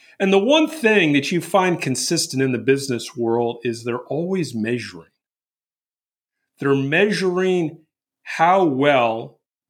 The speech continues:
is sales going, or the marketing program, or some type of capital project. Gonna be looking at the money. We're gonna be looking at the advertising and the marketing. We're gonna be looking at the sales.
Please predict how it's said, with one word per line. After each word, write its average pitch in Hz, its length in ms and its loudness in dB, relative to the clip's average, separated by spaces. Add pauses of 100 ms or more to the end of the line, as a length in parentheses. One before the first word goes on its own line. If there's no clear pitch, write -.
(100)
is 117 180 -8
sales 135 480 0
going, 87 360 -16 (560)
or 143 180 2
the 139 80 0
marketing 139 640 2
program, 95 540 -8 (460)
or 170 200 4
some 160 240 0
type 156 260 0
of 135 160 -8
capital 156 520 0
project. 135 800 -2 (340)
Gonna 190 160 2
be 190 120 2
looking 180 400 2
at 151 200 0
the 139 80 2
money. 139 340 2
We're 139 80 -10
gonna 190 160 0
be 185 80 2
looking 175 560 0
at 151 220 2
the 160 180 -4
advertising 143 960 0
and 131 100 -4
the 123 60 -4
marketing. 131 540 0
We're 135 80 -6
gonna 185 120 2
be 180 100 2
looking 165 360 2
at 135 160 -2 (420)
the - 80 -4
sales. - 840 0